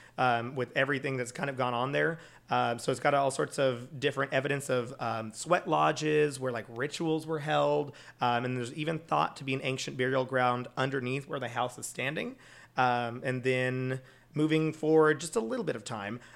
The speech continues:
uh, up to eighteen forty-two, we've got the Texan, uh, or I'm sorry, the Battle of Salado. So that was kind of like a turning point,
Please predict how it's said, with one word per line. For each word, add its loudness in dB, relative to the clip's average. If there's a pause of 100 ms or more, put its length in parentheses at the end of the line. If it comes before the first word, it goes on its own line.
(120)
uh, -4
up 0
to 2
eighteen -2
forty-two, 0
we've -2
got 0
the 0
Texan, -4
uh, 0
or 2
I'm 0
sorry, -2
the -2
Battle 4
of 2
Salado. -2
So -4
that 0
was -4
kind 0
of -6
like -2
a -10
turning -4
point, -6